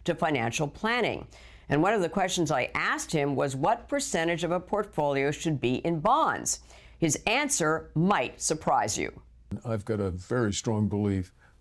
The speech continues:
Speaker 2: that almost all of us are making a dreadfully funny, sad mistake. If you look at most people and say, "Say, Charlie, what's your asset mix?"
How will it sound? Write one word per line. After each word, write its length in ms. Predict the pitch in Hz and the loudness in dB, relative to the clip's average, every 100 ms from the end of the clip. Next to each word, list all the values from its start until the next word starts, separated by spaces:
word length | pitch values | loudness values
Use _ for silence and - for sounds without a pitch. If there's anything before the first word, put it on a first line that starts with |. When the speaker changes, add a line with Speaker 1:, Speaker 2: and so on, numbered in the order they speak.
| - | -4
Speaker 2:
that 120 | 110 - | -4 -4
almost 420 | 117 135 127 104 - | 0 2 2 2 2
all 240 | 120 113 | 2 2
of 40 | |
us 140 | 101 - | 0 -4
are 40 | |
making 420 | 101 104 101 107 | -2 -2 -2 -2
a 60 | 101 | -2
dreadfully 680 | 92 160 185 - 98 85 90 - _ _ | -2 0 0 -2 -4 -4 -6 -12 _ _
funny, 480 | _ - 131 107 104 - _ _ - - | _ -2 2 2 0 -4 _ _ -20 -18
sad 600 | 202 - 120 113 104 101 135 _ _ | -10 -2 2 2 2 0 -8 _ _
mistake. 560 | - 113 - 123 95 - _ _ _ _ _ _ _ _ _ | -2 -2 0 0 0 -6 _ _ _ _ _ _ _ _ _
If 200 | 117 98 | -4 -2
you 80 | 127 | 0
look 320 | 139 196 - | 2 2 2
at 160 | 127 113 | 0 0
most 260 | 117 117 - | 0 0 0
people 300 | 110 110 110 | 0 2 0
and 100 | 92 | 0
say, 300 | 117 113 107 - _ _ _ _ | 2 0 0 -8 _ _ _ _
"Say, 380 | - - 175 - | -10 -2 -2 -2
Charlie, 440 | 117 139 135 104 98 - - - | -4 -2 -2 -2 -4 -10 -20 -10
what's 300 | - 214 - | -2 -2 0
your 240 | 156 143 | 2 2
asset 480 | 123 135 127 123 117 | 2 2 2 0 0
mix?" 460 | 110 110 69 - | 0 0 -2 -10